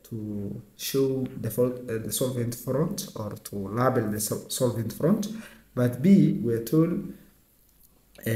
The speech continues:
name a possible organic solvent you can use for this experiment. We can talk about propanol or ethanol.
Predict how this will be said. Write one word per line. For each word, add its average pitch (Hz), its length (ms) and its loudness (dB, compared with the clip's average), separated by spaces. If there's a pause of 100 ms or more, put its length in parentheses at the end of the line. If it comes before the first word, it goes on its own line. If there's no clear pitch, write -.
(180)
name 160 320 2
a 117 60 0
possible 120 600 0
organic 123 460 -2
solvent 107 600 -6
you 107 120 -10
can 107 200 -8
use 123 280 -6
for 104 80 -8
this 117 200 -6
experiment. 156 600 2
We - 160 -6
can 104 160 -6
talk - 160 -10
about 107 280 -6
propanol 107 800 -4 (220)
or - 480 6
ethanol. 101 460 -10